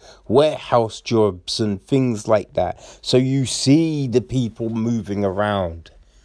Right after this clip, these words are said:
right? And, and if that's why, that's sad. That's some,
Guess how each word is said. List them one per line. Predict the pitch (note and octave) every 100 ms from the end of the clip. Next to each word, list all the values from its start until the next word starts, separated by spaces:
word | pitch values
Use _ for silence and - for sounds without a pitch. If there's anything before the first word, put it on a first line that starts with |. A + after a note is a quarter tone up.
| _ - - -
right? | A#2+ B2 -
And, | B2 B2
and | A#2+ A#2+
if | A2 C3 - -
that's | B2+ C#3 C#3+ - - - - _ _ - - - - - - _ _ _ _ G#2+
why, | G#2+ G2+ G2 A#2+ C3+ D3+ D3 D3 - _ _ -
that's | C#3+ C3+
sad. | - G2 F#2+ F#2 E2 C#2+
That's | - C#3 -
some, | C3 A2